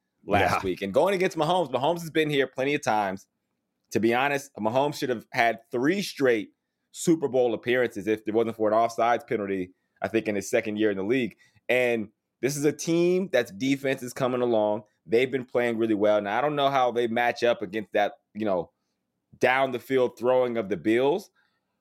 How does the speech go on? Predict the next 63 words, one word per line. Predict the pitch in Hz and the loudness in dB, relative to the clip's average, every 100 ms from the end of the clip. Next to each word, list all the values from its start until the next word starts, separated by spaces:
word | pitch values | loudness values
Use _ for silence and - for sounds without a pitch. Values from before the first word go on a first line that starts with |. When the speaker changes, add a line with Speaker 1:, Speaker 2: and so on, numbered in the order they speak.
| _ | _
Speaker 1:
but | 139 | 0
they | 156 151 | 2 4
have | 160 160 160 | 4 2 0
played | 165 151 147 | 0 0 0
serviceable | 147 151 147 139 113 117 | 0 0 0 -4 0 2
that | 120 - | 2 2
if | 160 185 - | 0 0 -4
the | 143 | -8
Kansas | - 147 135 - | -2 -2 -4 -8
City | 139 120 | -6 -4
Chiefs | - 147 123 | 0 0 0
can | - 107 | -4 -4
put | - 139 | 0 0
together | 117 110 131 113 | 0 2 2 2
one | 120 | 0
of | 107 | 0
their | 117 139 | 0 2
days, | 110 104 95 92 - _ _ _ _ _ 95 | 2 0 0 -4 -10 _ _ _ _ _ -2
I'm | 131 185 | 0 0
not | 165 156 | 0 0
sure | 165 139 | 0 2
where | 127 | 4
I'm | 127 | 2
gonna | 127 101 | 0 -4
pick. | - 85 - | -2 -4 -2
And | 90 | -2
I | 98 104 | 0 2
know | 113 | 2
I | 113 | 2
just | 110 107 | 2 -2
said | 113 98 | -2 0
you | 104 | 2
gotta | 107 | 2
Speaker 2:
Yeah. | 104 | 2
Speaker 1:
make | 101 | -2
a | 101 | -2
decision. | 92 104 110 95 87 _ _ | -4 -2 -2 -2 -10 _ _
Speaker 2:
<laughs> | _ - | _ 2
Speaker 1:
I | 147 165 | 4 4
honestly, | - 180 127 196 196 - _ | 2 2 2 2 0 -4 _
Speaker 2:
<laughs> | - - - 104 - - | -10 -6 -6 -6 -8 -2
Speaker 1:
if | 120 | 4
I | 151 | 4
was | 170 | 4
gonna | 160 160 | 0 0
pick | 170 170 | 0 2
right | 151 151 | 2 2
now, | 135 113 | 2 0
which | 107 | 0
I'm | 113 | -2
going | 107 117 104 | 0 0 0
to | 104 101 | -2 -4
'cause | 87 | -6
it's | 90 | -4
my | 101 98 | 0 0
show | - 95 | 0 0
and | 92 | 0
that's | 92 - - - | -2 -4 -16 -2
what | 95 | 0
I | 92 | 2
have | 92 | 0
to | - | -2
do, | 98 | -2